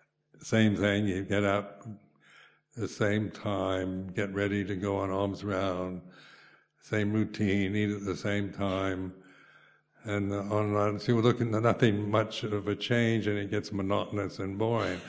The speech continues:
But yet that mental state is, is, is a state to observe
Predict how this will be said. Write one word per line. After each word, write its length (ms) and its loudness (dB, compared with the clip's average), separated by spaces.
But 160 10
yet 280 10
that 340 8
mental 320 6
state 500 2
is, 340 0
is, 540 8
is 160 8
a 120 6
state 500 2
to 220 10
observe 880 4